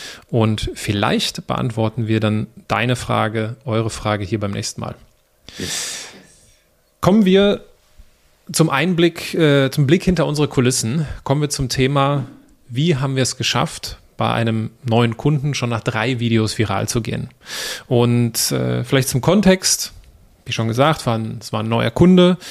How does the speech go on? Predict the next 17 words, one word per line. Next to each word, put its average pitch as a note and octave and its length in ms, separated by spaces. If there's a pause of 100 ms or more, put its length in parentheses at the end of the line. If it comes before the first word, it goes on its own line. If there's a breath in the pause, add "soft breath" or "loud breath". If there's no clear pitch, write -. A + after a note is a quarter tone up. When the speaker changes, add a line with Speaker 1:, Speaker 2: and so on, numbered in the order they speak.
(380 loud breath)
Speaker 1:
Äh, A#2+ 180
es A#2 140
ist - 60
ein B2 460 (160)
familiengeführtes, C3+ 1300
äh, A#2 280
Bäckereiunternehmen. B2+ 1000
Die A2+ 160
haben, A2 420
äh, G#2+ 360 (240)
dreißig A#2+ 380
Standorte C#3 600
in A2 60
Niedersachsen, A#2+ 720 (320)
rund A#2+ 180
um A2 280
Hannover A#2 580